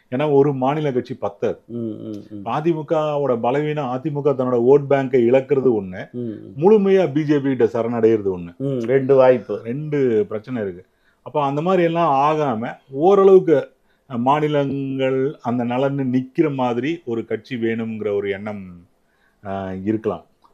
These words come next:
Speaker 1: இப்ப அந்த மாதிரியான வணிகம், மார்க்கெட்லாம் இருக்கிற யாராவது,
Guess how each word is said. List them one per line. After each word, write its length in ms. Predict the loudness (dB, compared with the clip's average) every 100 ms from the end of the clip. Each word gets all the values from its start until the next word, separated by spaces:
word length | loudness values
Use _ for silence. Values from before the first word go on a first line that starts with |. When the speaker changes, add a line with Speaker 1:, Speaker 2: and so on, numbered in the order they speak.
| _
Speaker 1:
இப்ப 160 | -4
அந்த 260 | -2 0 -2
மாதிரியான 880 | 0 -2 0 0 0 0 -2 -4 -4
வணிகம், 560 | -4 -2 0 0 -2 -4
மார்க்கெட்லாம் 600 | -4 -2 -6 -4 -6 -4
இருக்கிற 420 | -4 -6 -4 -2
யாராவது, 640 | 0 0 0 0 -2 -4